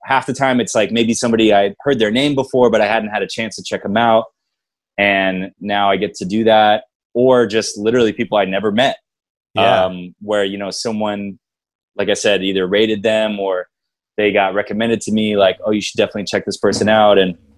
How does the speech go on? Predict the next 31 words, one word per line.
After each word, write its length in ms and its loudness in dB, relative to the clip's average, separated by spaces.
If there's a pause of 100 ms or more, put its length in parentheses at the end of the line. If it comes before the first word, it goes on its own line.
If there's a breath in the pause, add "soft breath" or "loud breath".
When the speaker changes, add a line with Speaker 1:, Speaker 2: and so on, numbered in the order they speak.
(840)
Speaker 1:
you 100 2
know, 280 4 (160)
it's 180 0
definitely, 760 2
uh, 380 2 (1040)
I 100 -2
have 260 0
to, 300 0
like, 320 0 (100)
periodically 560 0
remind 240 -6
myself 360 -8
to, 80 -8
like, 260 -2 (460)
take 180 -4
breaks 320 0
and, 120 -6
like, 240 -6 (140)
go 120 -2
for 140 -4
a 60 0
walk 260 0
around 180 0
the 80 -4
block 340 -2
because 540 -4 (840)
I'm 120 0
pretty 200 2
much, 320 0
like, 260 2
either 380 0